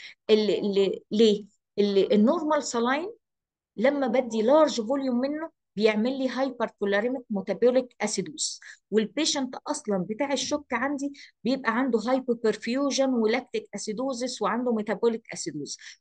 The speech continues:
فاللارج فوليوم بتاع النورمال سلاين بيورس الكونديشن. فلقوا ان انا ادي وورم رينجر لاكتيت افضل من ال، من ال، النورمال سلاين والبالانسد،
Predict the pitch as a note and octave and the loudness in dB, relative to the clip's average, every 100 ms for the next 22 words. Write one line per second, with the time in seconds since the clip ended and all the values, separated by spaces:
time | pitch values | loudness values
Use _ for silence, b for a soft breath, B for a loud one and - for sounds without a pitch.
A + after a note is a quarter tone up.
0 | _ F3 - - F3 A#3+ C#4 A3 A3 A#3+ | _ -4 -4 -4 2 4 4 2 2 4
1 | G3+ E3 A3+ A#3 A3+ C#4 C4+ B3+ B3 C4+ | 2 0 -2 0 2 0 0 -2 -2 -2
2 | D4 A3 A#3 A3 C4 D4 - A3 G3+ G3+ | 0 2 0 2 2 0 0 -4 -2 -2
3 | F3+ A3 G#3 - _ _ _ _ _ _ | -2 -2 -4 -10 _ _ _ _ _ _
4 | _ b _ - G#3+ - G3+ A3 A#3+ F#3 | _ b _ 2 2 2 0 0 0 -2
5 | - A#3 F#3 G3 G3+ C#4+ G4 F#4 _ _ | -4 -6 -4 -2 4 4 2 -4 _ _
6 | _ F#3 A#3+ A#3 G3+ F3+ F3 - D4 - | _ 0 2 4 4 2 -4 -8 -8 -10
7 | _ B3 B3+ G#3+ C4+ B3+ G3+ A3+ A3+ E3+ | _ -4 -2 -2 -2 -2 -2 2 2 0
8 | C#3+ - - - B B B _ F#3+ A3+ | -4 -8 -10 -14 B B B _ 2 4
9 | A3+ F3+ E3 D#3 E2+ - - F#3 G3 G3 | 4 4 2 0 -2 -6 -4 0 0 0
10 | F3 - C#3+ G#2+ - _ _ _ _ _ | -4 -6 -8 -10 -12 _ _ _ _ _
11 | _ - F3 F3+ A3 A3+ G#3+ A#3 | _ -2 0 4 4 4 0 -6